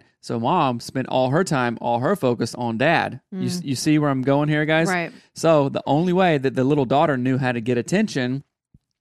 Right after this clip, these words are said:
Speaker 1: and spend time was we created phobia. Now, don't think for one second that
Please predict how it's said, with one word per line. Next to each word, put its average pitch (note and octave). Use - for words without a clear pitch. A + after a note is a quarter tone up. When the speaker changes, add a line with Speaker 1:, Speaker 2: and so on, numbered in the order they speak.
Speaker 1:
and A#2
spend C3+
time D3+
was D#3+
we B2+
created C#3
phobia. A#2+
Now, C3+
don't F3+
think F#3
for A#2
one D#3+
second D3+
that B2